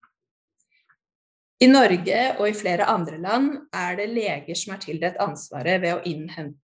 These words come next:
med å innhente og dokumentere pasientens legemiddellister ved innleggelse i sykehus.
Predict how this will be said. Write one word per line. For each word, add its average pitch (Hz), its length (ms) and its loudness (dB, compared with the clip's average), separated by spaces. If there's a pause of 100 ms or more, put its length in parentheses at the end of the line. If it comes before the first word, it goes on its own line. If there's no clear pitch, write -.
med 190 220 4
å 185 80 4
innhente 175 720 0
og 170 100 2
dokumentere 165 960 -2
pasientens 175 560 -6
legemiddellister 147 720 -2
ved 190 160 0
innleggelse 135 560 -6
i 170 80 -2
sykehus. - 540 -8